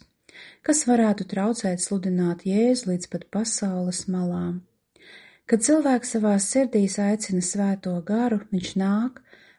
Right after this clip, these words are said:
līdzi atvedot Dēlu un Tēvu, kas turas pie Dieva vārda, piesaista visu triju personu mīlestību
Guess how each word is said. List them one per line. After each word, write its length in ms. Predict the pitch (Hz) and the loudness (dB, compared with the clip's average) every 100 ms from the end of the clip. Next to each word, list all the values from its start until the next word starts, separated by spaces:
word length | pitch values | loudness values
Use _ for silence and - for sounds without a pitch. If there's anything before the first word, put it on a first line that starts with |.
| - | 2
līdzi 400 | 214 262 262 208 | 4 4 2 0
atvedot 520 | 220 220 202 190 180 170 | 0 0 -2 0 -2 -2
Dēlu 460 | 196 226 254 240 | -2 0 0 -2
un 180 | - 196 190 | 0 0 0
Tēvu, 540 | 196 190 190 190 180 - _ _ _ | -2 -2 -2 -4 -6 -10 _ _ _
kas 220 | - 185 - | -4 -4 0
turas 420 | 220 254 - - _ | 2 4 2 0 _
pie 160 | - 175 | -8 -6
Dieva 400 | 170 190 190 180 | -2 -2 0 -2
vārda, 560 | 175 185 220 240 208 208 _ _ | -4 -2 -2 -2 -4 -6 _ _
piesaista 840 | - 247 277 - 226 196 196 - - | 2 4 4 2 2 2 0 -10 -6
visu 460 | 190 226 277 - | 2 2 2 -2
triju 420 | 226 - 208 220 208 | -4 0 2 2 2
personu 640 | 202 202 - - 185 175 | 0 0 -2 -2 0 0
mīlestību 920 | 175 190 240 254 - - 214 208 196 | 0 2 2 2 0 0 0 0 -2